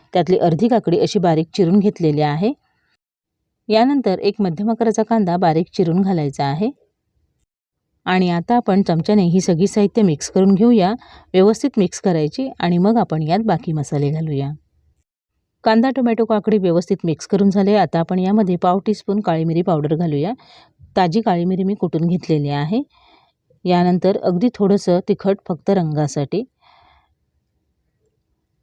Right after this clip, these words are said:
पाव टीस्पून भाजलेल्या जिऱ्याची पावडर, एक टीस्पून चाट मसाला. मीठ आपण आधी उकडताना घातलं होतं, चाट मसाल्यामध्ये पण मीठ असतं.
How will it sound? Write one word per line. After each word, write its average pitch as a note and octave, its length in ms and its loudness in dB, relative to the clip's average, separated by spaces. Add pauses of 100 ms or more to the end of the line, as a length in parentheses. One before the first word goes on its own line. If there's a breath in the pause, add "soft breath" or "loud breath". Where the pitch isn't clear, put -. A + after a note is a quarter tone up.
(520)
पाव G#3 180 4
टीस्पून A#3 420 2
भाजलेल्या E3+ 460 2
जिऱ्याची D#3+ 380 2
पावडर, G#3+ 440 2 (1040)
एक G3+ 260 2
टीस्पून F3+ 380 -2
चाट D#3 280 -2
मसाला. D#3 460 -2 (100)
मीठ F3+ 280 0
आपण F#3 220 0
आधी F3+ 180 0
उकडताना E3+ 480 0
घातलं F3 300 -2
होतं, F3+ 300 0
चाट D#3+ 220 -2
मसाल्यामध्ये D#3+ 500 -2
पण G3+ 160 0
मीठ E3+ 260 0
असतं. F#3 360 -2